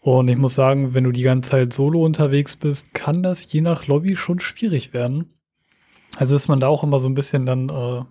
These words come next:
auf Freunde angewiesen, die zur gleichen Zeit Lust haben, mit einem D M C zu spielen. Habt ihr vielleicht, ich leider nicht. Deswegen spiele ich inzwischen, wenn ich mal D M C spiele, eigentlich wirklich fast nur noch Solos.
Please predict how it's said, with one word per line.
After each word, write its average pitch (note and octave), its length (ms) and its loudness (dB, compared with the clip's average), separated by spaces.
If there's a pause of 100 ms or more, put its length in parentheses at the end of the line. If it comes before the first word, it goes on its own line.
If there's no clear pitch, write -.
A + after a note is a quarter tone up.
auf D3+ 160 -6
Freunde F3+ 480 2
angewiesen, D#3 640 2
die C3+ 140 -4
zur - 160 -6
gleichen C3 340 0
Zeit C3 300 0
Lust C3 360 -2
haben, C3 180 2
mit B2+ 120 -4
einem C3 220 -2
D B2+ 120 -2
M B2 140 -2
C D3+ 160 0
zu F3+ 160 -2
spielen. E3 500 -2 (1500)
Habt D#3 240 -2
ihr D#3 120 2
vielleicht, C#3 680 -2
ich - 240 -6
leider B2+ 260 0
nicht. D#3+ 260 -2
Deswegen C3+ 340 2
spiele C3+ 280 0
ich B2+ 240 -2
inzwischen, C#3 680 -2
wenn D3+ 140 2
ich D#3+ 120 0
mal D#3 120 2
D C#3+ 120 0
M D3 120 2
C C3+ 100 0
spiele, C#3 300 -2
eigentlich B2+ 200 0
wirklich D3 220 -4
fast - 300 -6
nur C#3+ 80 -2
noch B2+ 140 0
Solos. C3+ 440 -4